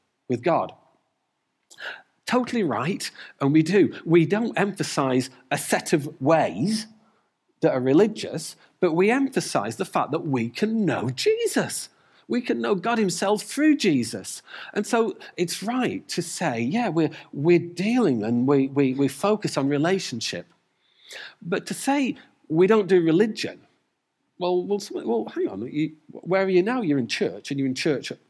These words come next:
ten thirty on a Sunday morning. Uh,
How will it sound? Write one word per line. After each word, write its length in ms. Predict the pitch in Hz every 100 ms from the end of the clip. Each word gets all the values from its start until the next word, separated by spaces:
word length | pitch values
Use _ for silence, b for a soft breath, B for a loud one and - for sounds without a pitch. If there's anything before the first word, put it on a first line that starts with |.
| _
ten 140 | 143
thirty 320 | 131 147 120 139
on 80 |
a 40 | 113
Sunday 240 | 156 110
morning. 380 | 107 101 95 208 B B B B -
Uh, 640 | 139 143 139 143 139 143